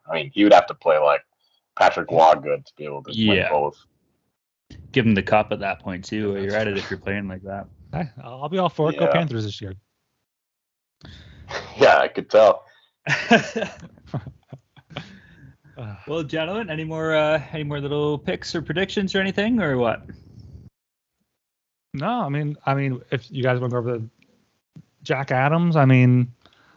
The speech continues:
Speaker 3: another homer pick. A V-, Alain Vigneault is plus five thousand. If, if the Flyers are win the Metro, top of the Metro, he could. He was a finalist two years ago in the last, in the last full season, or the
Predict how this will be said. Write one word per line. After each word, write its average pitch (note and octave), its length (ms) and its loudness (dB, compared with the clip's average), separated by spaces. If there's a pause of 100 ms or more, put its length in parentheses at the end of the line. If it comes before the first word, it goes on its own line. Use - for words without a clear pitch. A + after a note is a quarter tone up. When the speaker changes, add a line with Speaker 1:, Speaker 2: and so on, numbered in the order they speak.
(120)
Speaker 3:
another B2 220 2
homer C3 240 2
pick. - 360 2
A B2 180 4
V-, A#2 160 2 (160)
Alain B2 240 6
Vigneault A#2+ 320 4
is B2+ 80 2
plus - 280 0
five A#2+ 260 2
thousand. C3+ 480 2
If, - 240 -10
if - 100 -14
the B2 80 -10
Flyers A#2+ 420 -2
are A#2+ 220 2
win A#2 220 -4
the A#2+ 60 0
Metro, C3 380 2
top A#2+ 220 0
of B2 40 -10
the B2 80 -2
Metro, C#3+ 460 4 (300)
he A2+ 100 -2
could. B2 280 -4 (260)
He - 80 -6
was A2+ 100 0
a A2+ 60 0
finalist B2 440 2
two C#3 120 2
years C#3 200 4
ago C#3 240 4
in B2+ 100 -2
the A#2+ 40 -2
last, - 440 -6 (380)
in C3 60 -12
the A2+ 60 -8
last A2 380 -6
full B2 180 -2
season, C3 460 0
or G#2+ 140 0
the G#2 120 -2